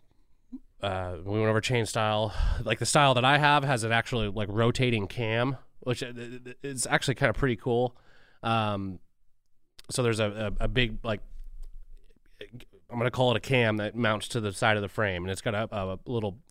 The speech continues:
pin you pull, you rotate it down, it grabs a, a link of the chain, and then you rotate it up.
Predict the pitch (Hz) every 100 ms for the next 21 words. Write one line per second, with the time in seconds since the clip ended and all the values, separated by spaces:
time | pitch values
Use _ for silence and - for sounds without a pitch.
0 | _ - 165 147 156 151 147 147 117 120
1 | 123 135 113 113 139 147 143 139 110 107
2 | - - - - - 131 123 120 120 113
3 | 101 98 113 127 123 113 104 170 151 143
4 | 139 - 107 107 104 104 104 - - -
5 | - 113 110 117 101 98 101 98